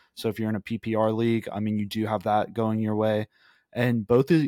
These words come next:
both of the defenses that they're going against is, is pretty similar. I mean, Denver rushing yards allowed is ninety-one and Seattle's ninety-seven. So, I mean, the run defense is pretty similar on both sides of the ball.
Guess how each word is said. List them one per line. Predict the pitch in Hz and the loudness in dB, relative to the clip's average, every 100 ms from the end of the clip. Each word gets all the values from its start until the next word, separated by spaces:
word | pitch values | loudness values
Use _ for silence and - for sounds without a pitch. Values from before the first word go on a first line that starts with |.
| - | -2
both | - 131 139 | 2 2 4
of | 147 123 | 2 2
the | 117 | 0
defenses | 104 123 123 131 120 113 | 0 -4 -2 -2 -4 -4
that | 117 107 - | -2 -2 -2
they're | 113 | -2
going | 98 113 117 113 | 0 0 0 0
against | 107 98 | -4 -6
is, | 101 - - | -8 -10 -12
is | 104 | -12
pretty | - 151 175 | -2 0 0
similar. | - 143 104 85 - | 0 0 0 -4 -6
I | 107 | -4
mean, | 110 107 | -4 -2
Denver | 117 123 131 127 - - _ - | -2 2 4 2 -2 -20 _ 0
rushing | 120 - 120 | 2 2 2
yards | 120 117 117 - | 4 4 2 -2
allowed | 113 110 107 113 113 | -6 0 4 4 2
is | 98 | 0
ninety-one | 110 107 113 107 101 104 117 117 - | -2 0 0 -2 -2 0 0 -2 -8
and | - 104 104 | -6 -4 -4
Seattle's | - 113 110 113 104 113 | -4 0 2 2 0 -2
ninety-seven. | 107 104 95 110 101 87 87 _ _ _ _ | -2 -2 -4 -4 -4 -6 -12 _ _ _ _
So, | - 110 | -4 0
I | |
mean, | 113 107 104 | 0 0 -2
the | 101 | -4
run | 104 117 117 | -2 -2 0
defense | 120 117 107 | -2 -4 -8
is | 98 | -10
pretty | - 117 107 | -8 -6 -6
similar | 113 110 110 | -6 -4 -2
on | 104 | -2
both | 101 107 - | -2 -2 -2
sides | 117 104 | -4 -4
of | - | -8
the | |
ball. | 104 104 107 113 | -6 0 4 2